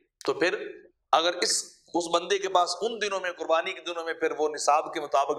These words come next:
पैसे नहीं है, तो फिर कुर्बानी भी उसके ऊपर जरूरी नहीं है। और ना ही ये उसके लिए है कि वो किसी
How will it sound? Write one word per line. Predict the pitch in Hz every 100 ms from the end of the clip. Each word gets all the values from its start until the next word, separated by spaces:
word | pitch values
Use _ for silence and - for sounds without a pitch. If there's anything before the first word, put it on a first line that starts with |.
| -
पैसे | 151 - 143
नहीं | 180
है, | 170 170 - _ -
तो |
फिर | 117 123
कुर्बानी | 120 135 143 156
भी | 165
उसके | 170 -
ऊपर | 165 160 139
जरूरी | 135 143 160
नहीं | 156 165
है। | 147 156 - - -
और | 151 151
ना | 160
ही | 185 190
ये | 175 233
उसके | 220 196
लिए | 185 180
है | 170
कि | 170
वो | 165
किसी | 165 170